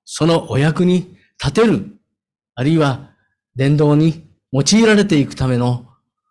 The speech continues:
その熱心が、それは主から来るんだ。そのことをですね、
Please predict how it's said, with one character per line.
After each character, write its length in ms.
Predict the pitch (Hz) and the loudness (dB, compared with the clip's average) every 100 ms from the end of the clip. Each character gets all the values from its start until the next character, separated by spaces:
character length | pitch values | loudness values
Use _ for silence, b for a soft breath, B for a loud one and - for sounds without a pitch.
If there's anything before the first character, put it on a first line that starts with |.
| _ | _
そ 180 | - 165 | -8 0
の 400 | 180 175 127 - b b b - | 2 2 0 -6 b b b -6
熱 220 | 127 185 | -2 -2
心 260 | - 139 110 | -2 -4 -6
が、 180 | 90 _ _ _ _ _ _ | -10 _ _ _ _ _ _
そ 140 | - | -6
れ 60 | 127 | -4
は 140 | 123 | -2
主 220 | 107 - - | -2 -4 -2
か 180 | 240 | 0
ら 120 | 214 - | 2 0
来 160 | 190 | 0
る 80 | 175 | 2
ん 40 | |
だ。 140 | 135 - - _ _ _ _ _ _ _ _ _ _ | 0 -2 -14 _ _ _ _ _ _ _ _ _ _
そ 160 | - 127 | -6 -4
の 80 | 127 | -2
こ 140 | 131 | -4
と 100 | 123 | -4
を 60 | 110 | -6
で 80 | |
す 140 | 101 131 | -6 -4
ね、 360 | 135 117 - | -2 -4 -10